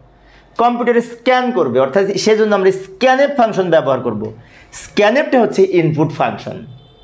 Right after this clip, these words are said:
scanfএর মাধ্যমে input নিবে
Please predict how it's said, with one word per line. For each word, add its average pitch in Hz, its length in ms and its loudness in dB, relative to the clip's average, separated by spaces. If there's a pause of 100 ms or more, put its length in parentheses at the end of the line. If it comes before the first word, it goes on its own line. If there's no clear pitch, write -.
(420)
scanfএর 233 500 0
মাধ্যমে 170 760 0 (500)
input 226 600 2
নিবে 147 540 2